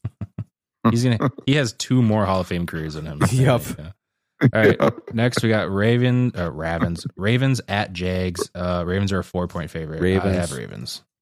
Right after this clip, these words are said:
Speaker 3: Ravens.
Speaker 1: All right. Next, Texans at Dolphins. Uh, Dolphins are a ninety-nine
Speaker 3: Dolphins.
Speaker 1: point favorite.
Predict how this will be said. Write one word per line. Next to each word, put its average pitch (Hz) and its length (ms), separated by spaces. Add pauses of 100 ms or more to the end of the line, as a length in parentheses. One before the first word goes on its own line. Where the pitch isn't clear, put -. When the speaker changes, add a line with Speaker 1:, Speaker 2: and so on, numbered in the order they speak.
(220)
Speaker 3:
Ravens. 80 680 (560)
Speaker 1:
All 78 80
right. 110 240 (580)
Next, - 300
Texans 113 380
at 92 220
Dolphins. 113 800
Uh, 87 320
Dolphins 95 380
are 92 80
a 87 40
ninety-nine 87 640
Speaker 3:
Dolphins. 95 80
Speaker 1:
point 90 220
favorite. 87 400